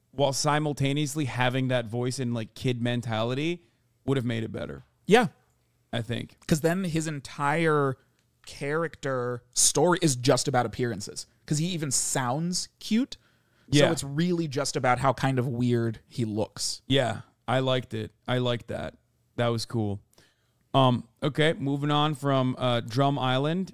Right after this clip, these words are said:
Speaker 1: uh, we get to Alabasta.
Speaker 2: I mean, this is, this is a S tier of an arc if there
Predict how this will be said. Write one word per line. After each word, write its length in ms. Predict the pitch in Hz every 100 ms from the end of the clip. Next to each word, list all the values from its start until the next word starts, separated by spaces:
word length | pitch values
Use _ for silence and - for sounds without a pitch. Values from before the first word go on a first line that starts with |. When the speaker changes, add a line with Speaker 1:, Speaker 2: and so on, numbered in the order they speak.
| -
Speaker 1:
uh, 380 | 117 113 113 110
we 140 | 123 120
get 160 | 127 120
to 60 |
Alabasta. 840 | 120 120 120 117 123 - 135 156 175 - _ _ _ _ _ _ _ _ _ _
Speaker 2:
I 40 | 123
mean, 120 | 113
this 180 | 143 147
is, 100 | 117 123
this 160 | 113 147
is 240 | 131 113 - _ _ _ _
a 160 | 139 135 - -
S 260 | 170 180
tier 360 | - - 190 170
of 80 | 156
an 100 | 151 -
arc 240 | 170 170
if 120 | 165 139
there 200 | 143